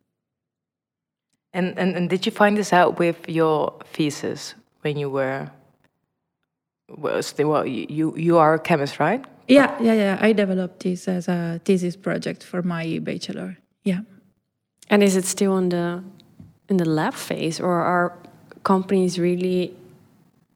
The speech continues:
Speaker 3: interested in ap-, applying this? Because we have solar panels right now, but we know we can also create it with algae,
Speaker 1: Mm.
Speaker 3: with beet,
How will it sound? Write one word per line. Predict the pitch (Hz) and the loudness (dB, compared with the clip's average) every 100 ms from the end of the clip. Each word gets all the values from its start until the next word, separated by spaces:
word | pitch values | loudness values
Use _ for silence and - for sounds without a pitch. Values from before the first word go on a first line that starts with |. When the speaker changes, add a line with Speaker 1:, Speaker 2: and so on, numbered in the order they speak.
| _ - | _ -4
Speaker 3:
interested | 233 - 190 175 175 | -2 -2 -4 -4 -2
in | 165 165 165 | -2 -2 -4
ap-, | 170 - - - | -8 -10 -14 -8
applying | 190 - 175 214 180 | -4 2 4 4 2
this? | 151 143 - | 0 -2 -6
Because | - 180 170 - | -2 2 2 6
we | 190 | 6
have | 170 185 175 - - - - - - - | 8 6 4 -6 -16 -20 -20 -20 -20 0
solar | - 185 170 | 4 6 4
panels | 160 175 165 160 160 - | 2 2 2 2 0 2
right | 180 160 | 2 4
now, | 160 151 196 | 6 4 4
but | 190 - - - - | 0 -2 -12 -4 4
we | 190 | 6
know | 180 175 | 8 8
we | 175 | 6
can | 170 160 | 4 2
also | 156 160 175 | 2 2 -2
create | - 180 165 | -2 0 0
it | 160 - - - - - - _ _ | -2 -4 -12 -14 -20 -20 -20 _ _
with | 180 160 - | 0 2 4
algae, | 165 160 - 180 208 - - - - | 4 4 2 2 0 -6 -20 -16 -10
Speaker 1:
Mm. | 170 165 - _ _ - | -10 -12 -20 _ _ 0
Speaker 3:
with | 170 208 | 0 4
beet, | 196 196 - | 4 4 2